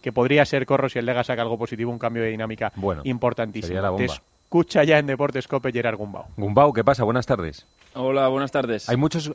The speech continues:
Speaker 2: Gumbau en Cataluña? ¿Es un apellido común o no común?
Speaker 3: Pues no es muy común, eh, realmente conozco muy pocos,
Speaker 2: Muy pocos,
Speaker 3: eh,
Speaker 2: ¿verdad?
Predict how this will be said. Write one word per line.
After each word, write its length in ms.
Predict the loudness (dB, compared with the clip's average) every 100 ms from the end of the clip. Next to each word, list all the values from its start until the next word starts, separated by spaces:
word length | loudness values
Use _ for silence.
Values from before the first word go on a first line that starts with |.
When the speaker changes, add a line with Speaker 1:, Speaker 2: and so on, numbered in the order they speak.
| -8
Speaker 2:
Gumbau 560 | 0 0 4 4 4 -2
en 100 | -2
Cataluña? 460 | 0 2 0 0 -2
¿Es 100 | 0
un 80 |
apellido 400 | 0 0 0 0
común 400 | 0 0 0 -4 -2
o 120 | 0
no 140 | 0
común? 360 | -2 -4 -6 -10 _ _ _ _ -6
Speaker 3:
Pues 420 | 0 2 0 -2
no 140 | -4 -4
es 100 | -6
muy 240 | -8 -6
común, 400 | -4 -4 -4 -6
eh, 560 | -6 -6 -8 -8 -10 -12 -8
realmente 500 | -2 -2 -2 -4 -4
conozco 500 | -2 -4 -4 -2 -2
muy 220 | -2 -4
pocos, 400 | -4 -4 -2 -2
Speaker 2:
Muy 140 | 2 4
pocos, 260 | 4 4
Speaker 3:
eh, 40 | 0
Speaker 2:
¿verdad? 300 | 0 -2